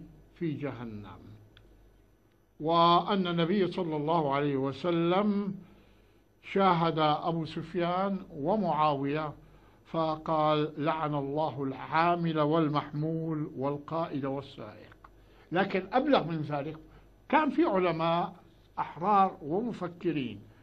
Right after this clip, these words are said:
ل-، على سبيل المثال عبد الله بن المبارك سئل عن معاوية وعن فضائل معاوية،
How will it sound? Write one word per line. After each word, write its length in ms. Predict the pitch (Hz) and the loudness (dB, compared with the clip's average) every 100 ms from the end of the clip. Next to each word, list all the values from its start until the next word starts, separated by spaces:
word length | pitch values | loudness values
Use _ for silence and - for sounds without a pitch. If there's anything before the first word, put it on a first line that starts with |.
| - - - - | -20 -20 -18 0
ل-، 380 | 180 208 196 214 - - - - - | 4 6 4 2 -6 -16 -20 -20 -8
على 220 | 165 175 | -2 -2
سبيل 320 | 175 196 190 | 0 2 2
المثال 520 | 165 147 - 175 220 | 0 -4 -4 -2 -2
عبد 240 | - 165 151 | -2 -4 -2
الله 260 | 160 196 | 0 0
بن 140 | 165 175 | 0 0
المبارك 640 | 185 202 226 180 135 131 - - - - | 0 2 4 4 2 -4 -8 -20 -20 -18
سئل 400 | - 330 294 185 | -2 0 2 4
عن 280 | 156 165 151 | 4 4 0
معاوية 600 | 143 143 135 131 135 131 - - - - - _ _ _ - | 0 2 2 2 -2 -4 -10 -20 -20 -20 -20 _ _ _ 2
وعن 260 | 185 214 | 6 6
فضائل 560 | 214 190 180 208 160 156 | 4 2 4 2 2 0
معاوية، 720 | 147 139 156 147 147 151 151 | 2 4 6 4 2 -2 -4